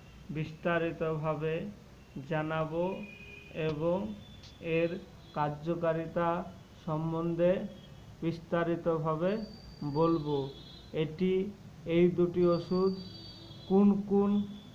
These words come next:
ক্ষেত্রে ব্যবহার করলে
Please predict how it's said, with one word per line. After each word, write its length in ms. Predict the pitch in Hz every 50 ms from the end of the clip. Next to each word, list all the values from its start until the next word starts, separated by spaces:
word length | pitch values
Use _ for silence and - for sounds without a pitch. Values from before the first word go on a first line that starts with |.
| -
ক্ষেত্রে 540 | - 170 170 175 175 - - - 185 185 185 190 196 226 254 - - - - - - - - - - - - - 160 156 143
ব্যবহার 500 | 160 160 160 160 156 175 175 175 185 185 180 180 180
করলে 340 | 180 175 170 170 170 175 185